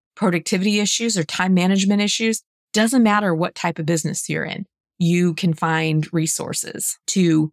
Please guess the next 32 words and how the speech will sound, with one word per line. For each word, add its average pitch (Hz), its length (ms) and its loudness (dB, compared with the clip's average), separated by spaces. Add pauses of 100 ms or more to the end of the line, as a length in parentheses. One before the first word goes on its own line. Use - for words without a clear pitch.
help - 300 -2
you 147 280 0 (100)
and 165 140 0
to 165 100 0
make 160 200 0
it 156 180 0 (300)
to 226 100 0
where 151 480 0
you've 165 280 2
got 156 220 -4
some 160 200 2
ways 156 440 2
to 147 480 -2
improve. 190 600 0 (320)
And 208 120 2
that's 226 240 0
what 180 220 0
this 180 160 -2
is 160 80 0
all 143 180 0
about. 139 460 0
And 208 140 6
that's 247 240 0
really 175 400 4
my 180 320 6
takeaway 214 680 2
from 156 280 2
finally 170 460 2
becoming 175 680 4
a 185 40 2
nonfiction 165 1000 2
slash 156 680 -2